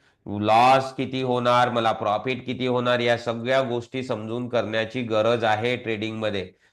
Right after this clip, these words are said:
हे लक्षात ठेवा. मल्टी टाइम फ्रेम केलं. हायली रिवॉर्डेबल ट्रेड म्हणजे कसं मित्रांनो, तुम्ही बघू शकता. आता इथे कसं आहे, इथे बघा, इथे जर मी कन्सिडर केलं या झोनमध्ये, राईट?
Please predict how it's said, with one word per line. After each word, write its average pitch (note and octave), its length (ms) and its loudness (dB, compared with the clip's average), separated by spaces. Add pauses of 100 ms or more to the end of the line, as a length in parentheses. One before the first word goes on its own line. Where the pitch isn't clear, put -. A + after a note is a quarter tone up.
(160)
हे A2+ 140 2
लक्षात A#2+ 340 2
ठेवा. G#2 480 0
मल्टी A2+ 260 -2
टाइम B2 300 0
फ्रेम C3 240 0
केलं. C3 380 0 (520)
हायली E3 340 4
रिवॉर्डेबल F3 640 2
ट्रेड E3 300 -2
म्हणजे E3 220 -4
कसं D#3+ 260 -2
मित्रांनो, C3 460 -2
तुम्ही D3 220 -4
बघू B2 280 -2
शकता. A#2+ 340 -6
आता G2 200 -4
इथे B2 260 -4
कसं C3+ 240 -4
आहे, C3 160 0 (920)
इथे B2 240 -2
बघा, F2 240 -2 (400)
इथे B2+ 280 -2
जर D3 140 0
मी D3 120 -2
कन्सिडर C3 540 -2
केलं A2+ 320 -2
या G#2 220 0
झोनमध्ये, G2 720 -6 (320)
राईट? A2 460 -4